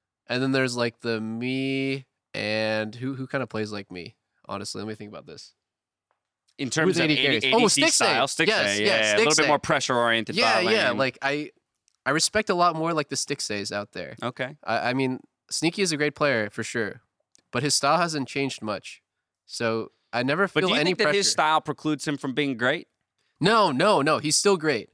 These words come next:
Speaker 2: Okay.
Speaker 1: He's still great, but he is a player where I think, uh, if you, like, put him on a team of four mediocre players, you wouldn't carry.
Speaker 2: Right.
Speaker 1: Right? But be-, he's on a good team, and he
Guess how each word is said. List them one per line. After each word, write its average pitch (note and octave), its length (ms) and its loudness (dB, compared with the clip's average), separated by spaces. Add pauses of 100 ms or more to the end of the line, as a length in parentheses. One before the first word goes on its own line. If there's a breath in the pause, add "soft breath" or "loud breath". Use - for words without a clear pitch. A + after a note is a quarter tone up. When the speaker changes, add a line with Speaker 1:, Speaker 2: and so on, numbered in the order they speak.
Speaker 2:
Okay. A2+ 260 -2
Speaker 1:
He's D#3 140 2
still G3 180 2
great, D3 260 -2
but C3 200 -2
he D#3+ 180 -2
is F#3 140 0
a F3 60 -2
player D3+ 600 -2 (640)
where B2+ 320 -4
I B2 100 0
think, C3 640 -6 (1160)
uh, G#2 480 -6 (640)
if B2 160 -8
you, B2 160 -4
like, A#2 180 -4
put D3+ 180 -2
him E3 120 0
on D#3+ 80 2
a C#3+ 80 0
team D3+ 240 -2
of B2 80 -4
four C3+ 240 -2
mediocre A2+ 400 -4
players, C#3 480 -2
you A2+ 60 -8
wouldn't A#2 300 -4 (240)
carry. A#2+ 360 -2 (420)
Speaker 2:
Right. G#2+ 280 -2 (280)
Speaker 1:
Right? A#2 300 -4
But A#2+ 240 -2 (240)
be-, C3 180 -6
he's C#3 240 0
on E3+ 160 4
a E3 80 0
good B2+ 240 -2
team, D#3+ 420 -6
and A#2+ 120 -4
he A2+ 200 -6